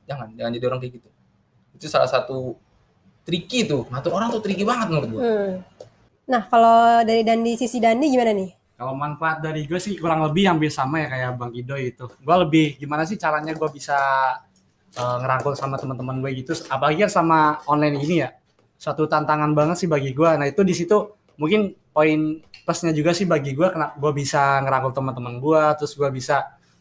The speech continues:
Speaker 3: eh, membangun hubungannya gitu. Gue tuh tipe orang kalau, eh, di segi lima organisasi ini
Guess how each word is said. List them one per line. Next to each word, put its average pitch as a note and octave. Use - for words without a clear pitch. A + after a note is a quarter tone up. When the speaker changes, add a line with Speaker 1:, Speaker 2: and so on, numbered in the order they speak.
Speaker 3:
eh, C3+
membangun D3
hubungannya D#3
gitu. C3+
Gue C3
tuh A3+
tipe G3
orang E3
kalau, C#3+
eh, C3+
di C3
segi C3+
lima C3+
organisasi C3
ini F#3+